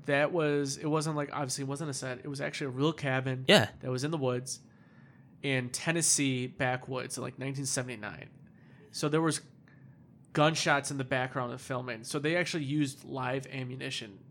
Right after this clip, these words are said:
Speaker 1: in the shots.
Speaker 2: Oh, for real?
Speaker 1: Yeah. 'Cause they were,
Speaker 2: Cool.
Speaker 1: there was a lot of moonshiners over there. So they were kinda just doing it for protection.
Speaker 2: Got
Speaker 1: So they,
Speaker 2: it.
Speaker 1: moonshiners wouldn't kick them out of the, the property.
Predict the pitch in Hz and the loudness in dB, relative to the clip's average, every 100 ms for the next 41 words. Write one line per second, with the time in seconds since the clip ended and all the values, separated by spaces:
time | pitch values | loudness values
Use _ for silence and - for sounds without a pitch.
0 | - 135 120 123 107 78 - - - 151 | -10 -8 -4 -4 -4 -6 -10 -12 0 6
1 | 165 170 - 147 147 151 170 226 139 123 | 8 8 8 8 12 12 12 10 8 4
2 | 101 - - - - - - 165 135 131 | 0 -4 -14 -20 -20 -20 -2 2 8 10
3 | 120 113 107 147 147 143 131 151 202 - | 10 10 8 6 6 4 4 2 2 0
4 | 143 131 120 101 - - 147 131 123 123 | -2 -2 -6 -8 -10 -6 -4 -2 -4 -8
5 | - - 156 147 147 143 139 175 180 151 | -10 -8 -2 2 2 2 0 0 2 0
6 | 135 156 143 135 131 135 131 143 135 - | 0 0 0 -2 -8 -8 -4 -2 -2 -2
7 | 185 208 - - - - 190 92 156 143 | -4 -4 -14 -20 -10 2 4 4 4 4
8 | 143 135 143 143 139 151 139 135 127 123 | 2 -2 -4 -4 -2 -2 -2 -2 -6 -6
9 | - 147 139 131 131 143 139 135 - - | -6 -4 -4 0 0 -2 -4 -6 -8 -18
10 | - 139 - 127 131 170 202 | -14 -12 -2 -2 -2 -4 -6